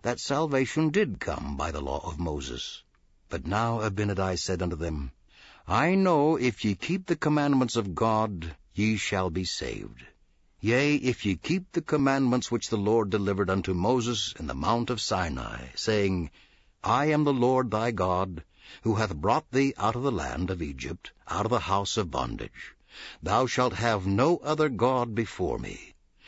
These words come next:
Thou shalt not make unto thee any graven image, or any likeness of anything in heaven above, or things which are in the earth beneath." Now Abinadi said unto them, "Have ye done all this?"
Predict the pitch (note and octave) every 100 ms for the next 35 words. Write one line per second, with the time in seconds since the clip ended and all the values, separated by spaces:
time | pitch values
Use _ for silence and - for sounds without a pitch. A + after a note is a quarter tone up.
0 | - - B2 A#2+ A#2+ A#2 G#2+ A#2+ D3 -
1 | G#2+ A#2+ - A2+ G#2+ G2+ G#2 G#2 A2 G#2+
2 | G#2+ G#2 G2+ G2 A#2+ C3+ B2+ B2 A#2 G#2
3 | C2+ A#1 - _ - A2 C3 B2+ B2 A2+
4 | A2+ C3 - G2 F2 - F2+ A#2+ B2 A2+
5 | A#2 A#2 A2 - A2 A2 A2 F2+ B2 D3+
6 | C#3 - - _ - A#1+ - - A2+ A2
7 | F#2+ G#2+ F#2+ G2 F#2+ F#2+ - F2+ F2+ -
8 | F2+ D#2 G1+ - - - _ _ _ _
9 | - - - - G#2 G#2 A2 G#2+ E3+ D#3
10 | C#3+ C3 - A#2+ G#2+ G2 F#2+ F#2+ D#2 -
11 | _ _ _ _ - C#3+ F#3 D#3+ D#3 E3+
12 | A2 B2+ C#3 - A#2+ B2 B2 F#2+ A2 -
13 | - -